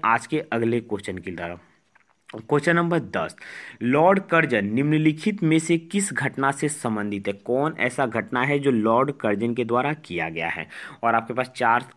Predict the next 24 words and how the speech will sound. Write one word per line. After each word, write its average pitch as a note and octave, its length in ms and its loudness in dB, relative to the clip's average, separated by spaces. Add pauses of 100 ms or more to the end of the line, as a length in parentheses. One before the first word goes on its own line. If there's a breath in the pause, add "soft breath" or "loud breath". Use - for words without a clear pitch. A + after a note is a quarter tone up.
ऑप्शन F#2+ 320 -2
दिए C3+ 220 4
गए C#3 100 2
हैं D3+ 180 0 (360 loud breath)
और B2+ 260 2 (140)
आपको A#2 500 0
इसका - 340 -4
सही A2 320 -6
जवाब G2 300 0
बताना F2+ 420 0
है। F#2 200 -4 (280 loud breath)
अच्छे A2 220 -4
से - 120 -4
पढ़ B2 180 -2
के B2 100 -4
बैठेंगे C3+ 480 -2
आपको A2 300 0
निश्चित G#2+ 380 -6
तौर B2+ 140 0
पे C3+ 140 -4
ये C3+ 160 -2
क्वेश्चन C3 380 -6
याद E2 300 -8
होगा। F2+ 220 -8